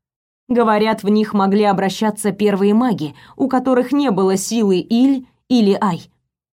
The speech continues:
Как? Как Нейт может быть драконом? Может, наемники перепутали? Не так разглядели, и он обратился в какого-то ящера? Уже сам факт, что он обратился, сводил с ума.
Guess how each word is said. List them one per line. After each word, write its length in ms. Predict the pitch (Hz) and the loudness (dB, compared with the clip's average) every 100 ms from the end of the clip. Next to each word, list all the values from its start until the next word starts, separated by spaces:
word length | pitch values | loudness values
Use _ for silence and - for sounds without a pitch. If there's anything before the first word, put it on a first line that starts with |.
| _ _ _ _ _ | _ _ _ _ _
Как? 560 | - 247 170 - - - _ _ _ | -4 -2 -2 -8 -18 -18 _ _ _
Как 280 | - 302 196 | -4 -2 0
Нейт 380 | 202 196 233 262 | 2 2 2 0
может 340 | 240 214 202 | 0 2 2
быть 240 | 185 208 196 | 2 2 2
драконом? 680 | 226 220 311 240 160 139 _ _ _ _ _ _ _ _ | 0 -2 0 0 -2 -8 _ _ _ _ _ _ _ _
Может, 360 | 196 180 170 170 | -2 0 -2 -4
наемники 580 | 180 175 190 190 185 190 | -2 0 2 0 0 -2
перепутали? 720 | 196 180 170 277 247 151 143 _ _ _ _ _ 240 | 0 0 -2 -4 -4 -4 -8 _ _ _ _ _ 2
Не 180 | 262 | 4
так 300 | 262 285 262 | 4 0 0
разглядели, 840 | 233 208 214 208 165 226 277 254 - _ _ _ _ | 2 2 2 0 0 0 0 -2 -6 _ _ _ _
и 100 | 269 | 0
он 200 | 240 220 | 2 4
обратился 540 | 220 208 196 247 254 277 | 2 0 0 -2 0 -2
в 60 | |
какого-то 420 | 247 - 220 214 | -4 -2 0 0
ящера? 580 | 226 262 339 - 180 151 - _ _ _ _ _ _ _ _ | 0 -2 -4 -4 -6 -6 -14 _ _ _ _ _ _ _ _
Уже 400 | 202 185 147 208 | -4 -2 -2 -2
сам 400 | 208 - 277 262 | -2 -4 -4 -2
факт, 520 | 240 - 294 196 - - | -2 -4 -2 -2 -6 -16
что 300 | - 254 214 | -8 0 2
он 160 | 208 | 2
обратился, 720 | 208 185 175 - 247 269 185 | 2 0 -4 -2 -2 -2 -4
сводил 480 | 165 208 214 190 196 | -4 -2 0 2 0
с 120 | - | 0
ума. 340 | 247 226 143 | 0 0 -4